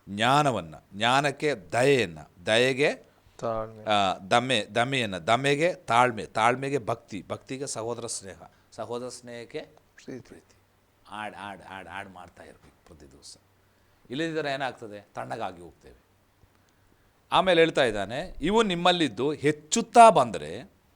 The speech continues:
Speaker 1: ನಮ್ಮ ಕರ್ತನಾದ ಯೇಸು ಕ್ರಿಸ್ತನ ಸಂಬಂಧವಾದ ಪರಿಜ್ಞಾನವನ್ನು ಹೊಂದುವ ವಿಷಯದಲ್ಲಿ ನಿಮ್ಮನ್ನು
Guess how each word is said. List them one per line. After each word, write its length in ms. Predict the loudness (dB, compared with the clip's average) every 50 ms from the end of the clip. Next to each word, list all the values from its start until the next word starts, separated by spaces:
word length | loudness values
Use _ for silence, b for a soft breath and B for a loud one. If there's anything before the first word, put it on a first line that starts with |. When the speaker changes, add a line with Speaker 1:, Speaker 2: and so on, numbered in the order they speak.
| _ _ b b b b b
Speaker 1:
ನಮ್ಮ 220 | b 0 2 2 2
ಕರ್ತನಾದ 520 | 2 2 -2 0 0 0 2 2 2 2
ಯೇಸು 320 | 2 2 0 0 -2 -4 -8
ಕ್ರಿಸ್ತನ 360 | -8 -8 -8 -6 -6 -6 -4 -4 -4 -4
ಸಂಬಂಧವಾದ 600 | -6 -6 -8 -6 -4 -4 -2 0 0 0 0 0 -2
ಪರಿಜ್ಞಾನವನ್ನು 800 | -4 -4 -4 -4 -4 -4 -4 -4 -2 -2 -2 -2 -4 -6 -8
ಹೊಂದುವ 260 | -10 -10 -8 -8 -6 -6
ವಿಷಯದಲ್ಲಿ 640 | -6 -6 -8 -8 -10 -10 -10 -8 -8 -8 -8 -8 -12 b b b b b b b
ನಿಮ್ಮನ್ನು 760 | -10 -8 -8 -6 -2 0 0 0 0 0 -4 -6 -6 -8 -12